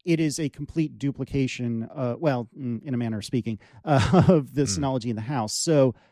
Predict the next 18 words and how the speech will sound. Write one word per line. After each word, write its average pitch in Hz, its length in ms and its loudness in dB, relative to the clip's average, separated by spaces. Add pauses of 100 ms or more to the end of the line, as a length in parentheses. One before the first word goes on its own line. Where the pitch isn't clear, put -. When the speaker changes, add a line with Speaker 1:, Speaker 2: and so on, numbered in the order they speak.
(120)
Speaker 1:
God 147 260 2
forbid 135 400 2
if 123 200 -4
my 123 180 0
house 117 240 -2
goes 117 180 -4
up 117 140 -6
in 113 80 -6
flames, 131 520 0 (360)
all 156 240 4
of 120 80 -2
the 117 80 -6
data 143 220 2
on 120 80 0
my 117 100 -2
Synology, 113 460 -4
which 117 180 -6
includes, 190 640 -2